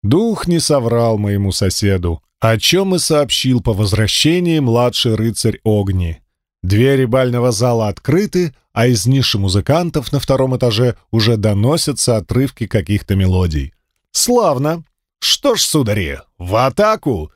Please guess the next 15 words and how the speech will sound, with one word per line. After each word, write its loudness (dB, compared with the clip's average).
Спасём 0
нашего 0
Комтура, 0
пока 0
его 0
не 0
порвали 0
на -2
сотню 0
маленьких 0
баронов!» -2
С -2
улыбкой 2
провозгласил 0
Рибер — 2